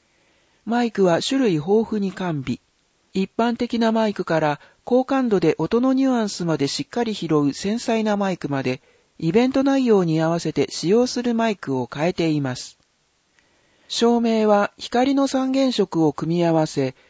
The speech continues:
白、黒、茶色以外のほとんどの色を舞台背景に映すことができます。音の反響を考えた設計。ホールの側壁に何本も設置された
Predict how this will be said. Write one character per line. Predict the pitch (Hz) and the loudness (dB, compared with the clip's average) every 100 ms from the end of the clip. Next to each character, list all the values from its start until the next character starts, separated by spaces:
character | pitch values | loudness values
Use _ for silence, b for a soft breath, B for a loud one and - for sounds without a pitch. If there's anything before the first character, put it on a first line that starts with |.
| b b | b b
白、 | - 262 226 160 - - | -8 0 2 4 2 -4
黒、 | 226 190 135 - | 2 4 4 2
茶 | - 196 233 | -4 -2 0
色 | 240 240 | 2 2
以 | 226 | 2
外 | 196 170 | 2 2
の | 151 139 - | 2 0 0
ほ | 151 | -4
と | 233 277 | 0 2
ん | 277 | 2
ど | 226 | 2
の | 185 | 2
色 | 165 160 151 135 | 2 2 4 2
を | - | 0
舞 | 143 | -2
台 | 214 240 233 | 0 0 0
背 | 247 226 | -2 -2
景 | 196 165 | 0 0
に | 151 | 0
映 | 139 - 240 | -2 -2 -4
す | - | -2
こ | 202 | 0
と | 170 | 0
が | 151 | 0
で | 139 | -2
き | - 127 | -2 -4
ま | 120 | -4
す。 | 117 - _ _ _ _ _ _ _ _ _ _ _ _ _ _ _ _ _ _ _ - | -6 -12 _ _ _ _ _ _ _ _ _ _ _ _ _ _ _ _ _ _ _ -8
音 | 151 247 262 | -2 0 2
の | 262 | 2
反 | 254 247 | 0 -2
響 | 240 240 233 233 | -2 -2 0 0
を | |
考 | 226 214 214 208 | 0 0 0 0
え | 175 | 0
た | 135 | -2
設 | - 127 - - | -4 -8 -8 -6
計。 | 143 135 123 - _ _ _ _ _ _ _ _ _ _ _ | -4 -2 -4 -8 _ _ _ _ _ _ _ _ _ _ _
ホ | 262 277 | 0 2
ー | 262 | 2
ル | 202 | 2
の | 160 | 0
側 | 160 - 208 | -2 -2 -2
壁 | 214 202 190 | -2 -2 -4
に | 190 | -2
何 | 202 247 254 | -2 0 2
本 | 208 185 | 2 2
も | 165 | 0
設 | - 190 - | 0 -4 -4
置 | 165 | -4
さ | 156 | -2
れ | 147 | -2
た | - 139 | -2 -4